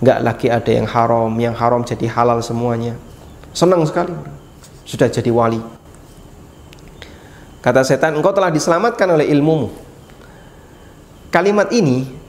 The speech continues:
dikoreksi oleh Abdul Qadir. "Enggak, bukan karena ilmuku, tapi karena rahmat Allah." Karena kalimat ini kalau kemudian diterima, bisa menimbulkan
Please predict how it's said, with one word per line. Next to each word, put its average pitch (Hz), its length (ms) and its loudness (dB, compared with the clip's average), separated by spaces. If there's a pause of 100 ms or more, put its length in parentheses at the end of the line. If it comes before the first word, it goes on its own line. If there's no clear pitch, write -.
(840)
dikoreksi 160 520 0
oleh 120 160 2
Abdul 110 240 -6
Qadir. - 240 -10 (560)
"Enggak, 151 400 2 (1040)
bukan 135 320 0
karena 143 240 -2
ilmuku, 110 440 -6
tapi 110 200 -4
karena 113 240 0
rahmat 110 400 -2
Allah." 104 400 -2 (1400)
Karena 147 200 2
kalimat 156 320 2
ini 160 160 2
kalau 147 200 2
kemudian 139 560 2 (600)
diterima, 147 720 2
bisa - 240 0
menimbulkan 165 640 2